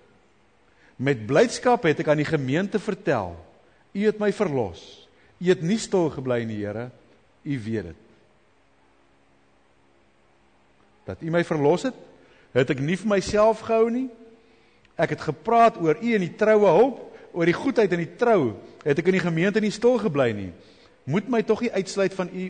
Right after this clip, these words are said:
ontferming nie. Here, laat U liefde en trou my voortdurend bewaar. Sê hier, dis nie diereoffers en graanoffers wat God wil hê nie. Dis nie brandoffers en sondeoffers wat hy vra nie. U wil gehoorsaamheid hê.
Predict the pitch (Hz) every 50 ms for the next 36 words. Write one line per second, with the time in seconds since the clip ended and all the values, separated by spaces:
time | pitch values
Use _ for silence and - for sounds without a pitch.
0 | 185 208 196 - - - 170 143 135 131 127 123 117 110 104 98 90 90 - -
1 | - - - _ - 110 127 175 214 196 170 180 208 214 - - - - - -
2 | 123 139 143 139 - 233 233 196 151 156 151 - - - 117 98 92 92 - -
3 | - _ - - 147 139 120 - - 226 208 175 147 127 113 110 110 117 113 -
4 | 139 131 117 101 101 127 135 135 143 151 143 131 139 117 113 107 98 87 82 -
5 | - - - _ _ _ _ _ _ _ _ _ _ _ _ _ - - - 208
6 | 214 226 220 214 - - - - - - 135 135 143 208 254 233 151 180 208 226
7 | 233 214 208 196 165 - 214 190 180 156 143 - - 185 190 185 185 196 196 165
8 | - 175 160 180 165 - - 175 175 147 147 165 143 117 117 120 120 127 127 123
9 | - - - - - - _ _ _ _ - 131 120 233 254 175 - 147 175 233
10 | 247 240 240 220 226 226 185 208 214 202 - 220 220 220 208 214 214 196 160 -
11 | 170 180 196 196 202 196 196 - 185 160 143 131 120 110 104 98 95 95 - -
12 | - - _ _ _ _ - 226 233 226 190 131 123 127 127 127 127 127 131 131
13 | - - - _ _ _ _ _ _ - - - 147 123 107 110 123 127 - -
14 | 139 120 113 113 113 110 110 104 - 98 85